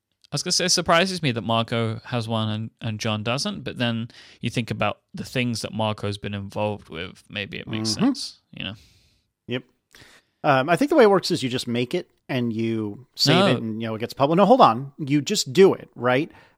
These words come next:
Speaker 2: Or at least I think this is the way it works. And then eventually, and this is what Slade four oh one just said in the chat, some moderator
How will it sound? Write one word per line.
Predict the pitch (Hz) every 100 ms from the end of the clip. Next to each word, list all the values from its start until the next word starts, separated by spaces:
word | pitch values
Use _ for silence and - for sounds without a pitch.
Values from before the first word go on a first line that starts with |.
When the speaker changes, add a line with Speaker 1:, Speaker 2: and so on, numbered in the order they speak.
| -
Speaker 2:
Or |
at | 139
least | 135 -
I |
think | 113 214 190
this | 117
is | 113 101
the |
way | 107
it | 110
works. | 113 107 - -
And | 165 147
then | 120 170 156
eventually, | 147 131 107 170 220 - 170 131 117 113 107 107 _ _ -
and | 147 127
this | 123
is | 127
what | 117 113
Slade | - 123 117
four | - 117
oh | 110
one | 120 117
just | 110 -
said | 113
in |
the | 107
chat, | - 147 123 113 - - _ -
some | - - 165
moderator | 147 151 151 135 127 120 117 120